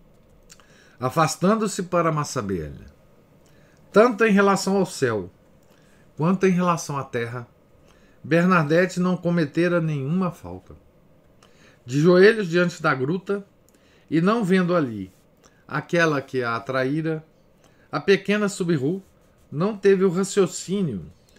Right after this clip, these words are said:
que a teria podido consolar. A senhora tinha-lhe pedido para se apresentar em Massabielle durante quinze dias,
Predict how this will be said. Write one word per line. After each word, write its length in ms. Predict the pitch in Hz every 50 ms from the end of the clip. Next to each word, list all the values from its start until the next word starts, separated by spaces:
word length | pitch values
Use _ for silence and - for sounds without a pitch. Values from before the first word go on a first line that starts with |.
| _ _ _ _ _ _
que 160 | - 147 156
a 100 | 160 170
teria 400 | 165 - 185 180 170 175 175 175
podido 480 | 165 - 170 160 139 123 139 135 135 135
consolar. 640 | - - 147 147 - - 156 135 98 80 73 67 - - - _ _ _ _ _ _ _ _ _ _ _ _ _ _ _ _ - - _ _ _ - - -
A 120 | - 143 143
senhora 680 | - - 165 147 131 139 160 196 208 180 135 98 80 - _ _ _ - _ _ _ _ _ _ _ -
tinha-lhe 500 | - - 175 208 220 220 196 180 180 160
pedido 720 | - 160 139 117 107 110 139 190 208 165 127 104 85 - _ _ _ _ _ _ _ _ _ -
para 240 | 151 160 165 170
se 140 | 165 - 190
apresentar 640 | 165 147 175 180 165 180 165 151 - 165 170 180 180
em 80 | 180 175
Massabielle 1000 | 170 165 156 - - 160 143 131 120 110 107 117 135 165 190 175 139 101 - _ _ _ _ _ _ _ _ _ _ _ _ _ _ _ _ _ _
durante 460 | - 127 147 160 165 175 185 185 -
quinze 380 | 156 - - 170 190 190 226 220
dias, 640 | 196 190 196 220 214 151 107 - - - - -